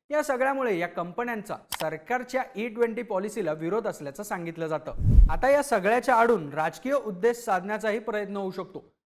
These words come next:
भाजपमध्ये सध्या बदलाचं वार आहे. पंतप्रधान मोदी यावर्षी पंच्याहत्तर वर्षांचे होत आहेत. भाजपमधल्या अलिखित नियमानुसार पंच्याहत्तरव्या वर्षी नेत्याला निवृत्त केलं जातं. समजा मोदी निवृत्त झाले, तर त्यांच्यानंतर कोण? या रेसमध्ये असलेल्या नावांमध्ये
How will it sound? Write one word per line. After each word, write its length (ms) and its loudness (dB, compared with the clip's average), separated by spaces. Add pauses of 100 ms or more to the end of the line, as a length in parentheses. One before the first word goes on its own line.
भाजपमध्ये 520 -6
सध्या 340 -2
बदलाचं 500 -4
वार 160 0
आहे. 100 -4 (380)
पंतप्रधान 560 -2
मोदी 420 -6
यावर्षी 380 -6
पंच्याहत्तर 600 -4
वर्षांचे 460 -4
होत 180 -6
आहेत. 100 -2 (340)
भाजपमधल्या 520 -8 (100)
अलिखित 460 -6
नियमानुसार 580 -4 (300)
पंच्याहत्तरव्या 720 -2
वर्षी 340 -2 (140)
नेत्याला 440 -4
निवृत्त 500 -6
केलं 180 -6
जातं. 220 -6 (320)
समजा 340 -8
मोदी 240 -4
निवृत्त 400 -4
झाले, 300 -2
तर 200 -10
त्यांच्यानंतर 640 -4
कोण? 220 -2 (400)
या 140 -10
रेसमध्ये 520 -8
असलेल्या 400 -4
नावांमध्ये 540 -4